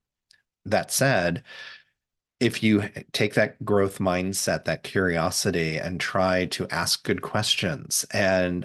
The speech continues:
understand and have a rational conversation and go, "Okay, I got a lot of judgment about this because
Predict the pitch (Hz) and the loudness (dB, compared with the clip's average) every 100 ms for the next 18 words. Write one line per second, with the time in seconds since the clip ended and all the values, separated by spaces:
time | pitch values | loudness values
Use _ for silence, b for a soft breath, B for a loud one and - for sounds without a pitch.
0 | - 104 104 80 - - 90 85 101 151 | -4 -2 -2 0 0 0 -2 0 2 2
1 | 185 - 117 110 - 143 165 143 95 98 | 0 -2 0 0 0 2 2 2 2 0
2 | 139 - 131 107 - 95 85 - 113 - | 0 0 0 0 0 0 0 2 2 2
3 | 92 95 98 101 101 101 82 92 120 117 | 0 0 0 0 0 -2 0 0 2 2
4 | 92 82 82 87 113 110 117 113 117 101 | 2 0 -4 -4 -4 0 0 2 0 0
5 | 98 87 107 95 92 107 | -2 0 2 4 2 -2